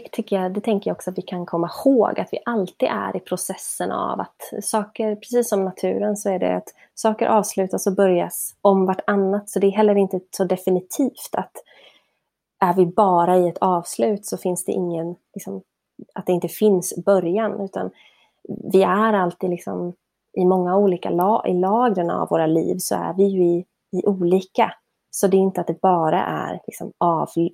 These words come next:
avslut och död. <laughs> Eh, utan det finns också,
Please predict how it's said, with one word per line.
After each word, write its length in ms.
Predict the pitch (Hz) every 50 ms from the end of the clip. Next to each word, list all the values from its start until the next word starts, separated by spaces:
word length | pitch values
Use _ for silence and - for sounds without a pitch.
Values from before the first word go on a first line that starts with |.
| _
avslut 760 | - 185 165 160 160 - - - - 175 170 170 170 170 -
och 140 | - - - -
död. 400 | - 151 151 156 - - - 170 190 - - - -
<laughs> 180 | 190 196 - - - - - - - - - - - - -
Eh, 220 | - 185 185 - - -
utan 240 | 196 190 - 196 180
det 60 | 180
finns 400 | - - 240 247 226 208 208 -
också, 500 | - - - - - - 185 - -